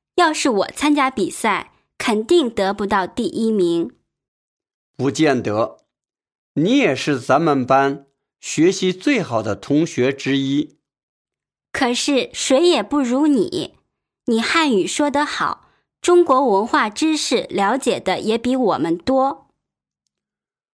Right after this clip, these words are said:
Speaker 2: 我们办一个 party 庆贺一下，怎么样？
Speaker 1: 好主意，星期六晚上你们都去我那儿。
Speaker 2: 好极了，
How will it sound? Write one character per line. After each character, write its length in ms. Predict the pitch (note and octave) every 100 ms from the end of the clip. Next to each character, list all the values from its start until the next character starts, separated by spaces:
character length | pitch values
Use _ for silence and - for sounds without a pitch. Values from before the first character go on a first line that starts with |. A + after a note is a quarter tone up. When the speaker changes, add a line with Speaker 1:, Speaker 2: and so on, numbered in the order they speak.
| _ _
Speaker 2:
我 200 | - C#3
们 240 | C3+ C#3 D3
办 260 | A#3 A3
一 120 | D#3 D3
个 160 | C#3+
party 600 | B2+ - G#3+ G#3 C#3 A#2 -
庆 280 | - D4
贺 220 | A3+ - C3
一 140 | A#2
下， 420 | - B2+ E2+ - _ _ _ -
怎 140 | B2+
么 120 | A#2
样？ 420 | C#3+ D3+ C#3+ - _ _ _ _ _ _ _ _ _
Speaker 1:
好 280 | - A3 F#3+
主 300 | F#3 G3 G3+
意， 300 | B3+ C#4+ B3+ _ _ _ _ _ _ -
星 280 | - F4 F4
期 160 | F4
六 200 | E4+ D#4
晚 280 | G3+ D#3+ -
上 420 | - A#3 G3 - -
你 120 | A3
们 160 | A3+ B3
都 200 | E4 E4
去 180 | -
我 240 | C#4 F#3+ E3+
那 180 | - G3+
儿。 160 | A3 _ _ _ _ _ _ _ _ _ _ _ _ _ _ _ _
Speaker 2:
好 320 | _ - B2
极 300 | A2+ - B2
了， 340 | F3 F3 -